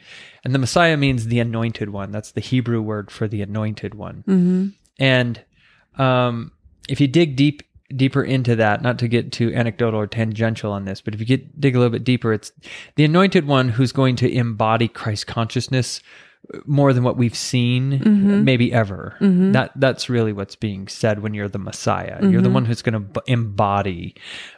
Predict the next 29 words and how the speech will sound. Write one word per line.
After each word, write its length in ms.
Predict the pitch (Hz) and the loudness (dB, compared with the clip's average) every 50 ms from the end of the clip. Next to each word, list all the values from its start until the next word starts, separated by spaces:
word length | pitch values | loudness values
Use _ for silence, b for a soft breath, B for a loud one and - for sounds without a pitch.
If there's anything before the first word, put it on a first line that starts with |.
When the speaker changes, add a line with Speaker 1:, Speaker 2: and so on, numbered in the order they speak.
| B _ | B _
Speaker 1:
um, 540 | - 113 110 107 101 101 95 95 95 90 - _ | 0 0 2 2 0 -2 -4 -6 -8 -12 -10 _
integrate 600 | - 151 143 139 123 110 117 113 104 104 - - | 2 4 4 4 2 2 2 0 0 0 -4 -8
Christ 380 | - - - 117 107 101 - - | -10 -2 0 0 2 2 0 -2
consciousness 600 | - 120 117 110 - 113 104 - 110 101 - - | -2 -2 -2 0 0 -2 -2 -2 -4 -6 -6 -8
into 340 | - - 143 131 123 107 110 | -2 0 2 2 2 2 2
your 140 | 110 107 101 | 0 0 -2
daily 460 | 95 98 - - 117 113 113 113 110 | -4 -2 0 2 2 4 4 2 0
practical 600 | - - - 120 107 - - 110 - 117 104 98 101 | -2 -2 -2 -2 -2 -2 -4 -4 -4 -4 -4 -2 -2
living. 400 | 107 107 95 101 90 92 95 - - B B B B B B B B B B B B B B _ | -2 -2 -2 -4 -8 -10 -12 -14 -18 B B B B B B B B B B B B B B _
And, 440 | - 135 139 139 135 131 127 123 - - _ 131 131 - - _ _ _ _ _ _ _ _ _ _ _ _ _ | 0 2 4 4 4 2 0 -2 -6 -8 _ -14 -16 -16 -16 _ _ _ _ _ _ _ _ _ _ _ _ _
uh, 180 | 135 135 127 120 | 2 2 2 4
he's 220 | 104 - 147 - | 2 2 0 2
gonna 120 | - 151 139 | 2 2 4
be 80 | 139 123 | 4 2
the 80 | 120 | 2
front 260 | 113 - - 131 85 - | 0 0 -2 -2 -2 -2
runner 200 | 117 110 110 104 | -4 -4 -4 -6
to 120 | - 113 | -8 -6
this. 240 | 101 101 98 - - - _ | -6 -6 -8 -8 -14 -10 _
And 180 | 131 120 120 120 | -6 -4 -2 0
now 240 | 131 147 156 151 139 | 2 2 2 2 2
being 260 | 120 143 156 156 147 | 2 4 4 4 2
the 80 | 139 | 0
front 240 | 123 - 151 143 107 | 0 0 -2 0 0
runner, 200 | 135 139 143 143 | 0 0 0 0
he's 140 | 120 123 117 | -2 -2 0
got 220 | - 117 - - | -2 -2 -2 -2
two 140 | - - 127 | -4 -4 -4
jobs. 560 | 110 113 104 85 82 - 107 - - - - | -2 -2 -4 -4 -6 -12 -16 -16 -18 -18 -18